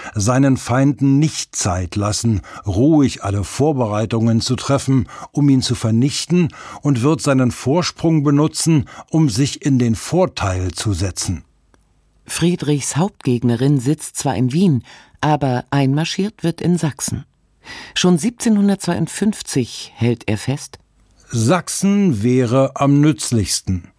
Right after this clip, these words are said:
Speaker 2: Die Sachsen können den Preußen nur wenig entgegensetzen. Das Heer ist schlicht zu klein. Die Anzahl der Soldaten hat sogar abgenommen.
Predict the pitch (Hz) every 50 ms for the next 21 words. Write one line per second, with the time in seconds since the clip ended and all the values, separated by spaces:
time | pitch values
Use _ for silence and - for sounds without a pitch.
0 | _ _ _ _ _ _ _ _ - - 185 185 175 - 214 233 233 - - 208
1 | 190 160 - 180 202 208 196 180 165 160 156 - - - 156 165 185 - - 160
2 | 151 143 143 127 120 123 135 135 123 113 - - - - 95 - - 120 120 113
3 | 113 101 95 104 101 - - - 107 95 - - - - - _ _ _ _ _
4 | - - - - 123 139 147 135 - 87 - - - - 127 127 - - - 113
5 | - - 131 135 143 143 123 104 - - - - - - - 143 151 - 214 226
6 | - 208 190 151 165 151 139 143 131 120 139 151 180 - - 151 139 127 127 131
7 | - - 131 - 127 123 117 - - - - _ - 110 101 98 92 87 -